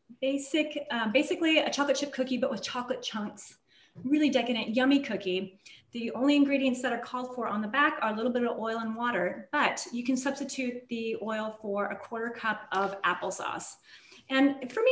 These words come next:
I, I made them gluten-free because I don't like anybody to be left out. And I see how many people now are discovering that they are sensitive to gluten.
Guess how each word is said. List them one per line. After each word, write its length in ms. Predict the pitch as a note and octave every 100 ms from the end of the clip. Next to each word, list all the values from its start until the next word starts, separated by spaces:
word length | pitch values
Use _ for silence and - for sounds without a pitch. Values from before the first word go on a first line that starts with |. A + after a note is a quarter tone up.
| B4+
I, 460 | - - - -
I 20 | D#4+
made 180 | F#4+
them 120 | F4 C#4
gluten-free 560 | D4 D4 - D4 C#4+
because 400 | B3 C4+ C4+ C4 - -
I 60 |
don't 160 | D4+ D#4+
like 160 | D4 -
anybody 420 | B3+ C#4+ C#4 C4
to 60 | B3
be 120 | A#3
left 320 | G#3 G3 G3
out. 220 | E3+ E3 - A#3
And 120 | A#3+
I 140 | A#3
see 260 | A#3 - D4+
how 180 | A#3+ B3+
many 220 | C4 B3+
people 280 | B3+ C4 B3
now 160 | A3 G#3
are 80 | G3+
discovering 440 | G3+ - G#3 G#3+
that 140 | G3
they 140 | G3 G3
are 80 | F#3
sensitive 400 | G3+ G3+ G#3 G3
to 80 |
gluten. 420 | G3 G3+ G#3+ B3+